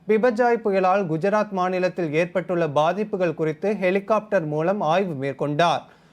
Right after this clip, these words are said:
குஜராத் முதலமைச்சருடன் இணைந்து ஆய்வு மேற்கொண்டார். அதன் பின் செய்தியாளர்களுக்கு பேட்டியளித்த அவர், பிபஜாய் புயலால் ஒரு உயிரிழப்பு கூட ஏற்படவில்லை எனவும், இந்த புயலில் நாற்பத்தி ஏழு பேர் காயமடைந்ததாக தெரிவித்தார்.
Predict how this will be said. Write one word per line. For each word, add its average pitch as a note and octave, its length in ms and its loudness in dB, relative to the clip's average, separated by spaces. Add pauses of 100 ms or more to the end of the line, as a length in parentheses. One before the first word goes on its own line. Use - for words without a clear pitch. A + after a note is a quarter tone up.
(160)
குஜராத் G#3+ 540 0
முதலமைச்சருடன் F3 800 0
இணைந்து D#3 300 -2 (140)
ஆய்வு E3+ 320 0
மேற்கொண்டார். D#3 580 0 (360)
அதன் A3+ 420 4
பின் B3+ 260 -2
செய்தியாளர்களுக்கு A3+ 1000 2
பேட்டியளித்த F#3 580 0 (100)
அவர், F3+ 200 0 (340)
பிபஜாய் A#3+ 640 2
புயலால் G3+ 420 2 (160)
ஒரு F#3 140 2 (100)
உயிரிழப்பு A3+ 540 0
கூட G3+ 260 0 (140)
ஏற்படவில்லை F#3+ 540 0 (120)
எனவும், D3 320 -2 (400)
இந்த B3 160 2 (140)
புயலில் G#3+ 380 2 (100)
நாற்பத்தி A#3 540 -2 (160)
ஏழு F3 220 0
பேர் F#3 220 0 (100)
காயமடைந்ததாக F3 880 0 (100)
தெரிவித்தார். C#3 600 0